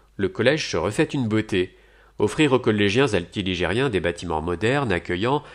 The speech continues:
répondant aux enjeux environnementaux, c'est toute l'ambition du département qui investit chaque année des millions d'euros dans ce domaine. Exemple avec le collège de Craponne-sur-Arzon qui fait l'objet de travaux d'économie d'énergie et d'isolation aux petits oignons.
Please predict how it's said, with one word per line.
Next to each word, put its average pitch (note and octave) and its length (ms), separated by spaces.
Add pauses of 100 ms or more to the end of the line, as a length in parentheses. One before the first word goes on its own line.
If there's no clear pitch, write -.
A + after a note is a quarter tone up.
(180)
répondant G2+ 500
aux E2+ 160
enjeux F2+ 300
environnementaux, E2+ 720 (320)
c'est - 160
toute E3 180
l'ambition G2 440
du G2 100
département F2 600
qui - 180
investit F2 440
chaque B2 280
année E2+ 220
des G2+ 140
millions G#2+ 280
d'euros F#2 300
dans F2 120
ce E2+ 100
domaine. F2 400 (380)
Exemple F2 440
avec E2 240
le F2 60
collège F2 420
de E2 80
Craponne-sur-Arzon F#2 1300
qui G#2+ 160
fait F#2+ 140
l'objet F2 360
de D#2+ 80
travaux A2 360
d'économie G2 520
d'énergie E2 640
et C3+ 100
d'isolation F#2+ 580 (580)
aux D#2+ 100
petits C#3+ 380
oignons. G2+ 300